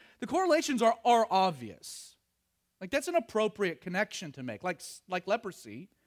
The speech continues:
sin will slowly kill you. It's incurable. The wages of sin's death. Like leprosy, sin, well, it might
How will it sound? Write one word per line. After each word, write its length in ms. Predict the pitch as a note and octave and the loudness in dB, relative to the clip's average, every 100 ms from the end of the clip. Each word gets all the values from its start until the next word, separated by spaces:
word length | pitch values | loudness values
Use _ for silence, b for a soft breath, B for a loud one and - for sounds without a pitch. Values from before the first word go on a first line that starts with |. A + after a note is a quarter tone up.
| _ _ _ _ - | _ _ _ _ -16
sin 400 | - A#3+ C4+ C4 | -6 -2 0 0
will 100 | B3 | -2
slowly 460 | - A#3+ A#3+ A#3+ | -2 0 0 0
kill 260 | - C4+ C4+ | -2 -4 -4
you. 220 | A2+ C#2 - _ _ _ _ _ _ | -6 -12 -20 _ _ _ _ _ _
It's 80 | - | -4
incurable. 760 | C#4+ - A3+ G#3 C#3+ D#3 B3 - _ _ _ _ _ _ _ - | -4 -2 0 0 0 -4 -6 -10 _ _ _ _ _ _ _ -8
The 80 | G3+ | -2
wages 320 | B3+ A#3 A3+ | 0 -2 -8
of 80 | A#3 | -8
sin's 420 | - C4 A#3+ E3+ | -6 -4 -2 -4
death. 480 | C#3+ A3+ A#3 - - _ _ _ _ b b | 0 0 0 -4 -14 _ _ _ _ b b
Like 180 | A#3 B3+ | -2 0
leprosy, 480 | B3 C4+ C#4 - C4 | 0 0 -2 -4 -4
sin, 540 | - C4 C4+ C#4+ D4 - _ - | -4 -2 0 0 -2 -8 _ -2
well, 140 | A#3+ C4 | 2 2
it 100 | D4 | 2
might 300 | C4 D#4+ | 0 0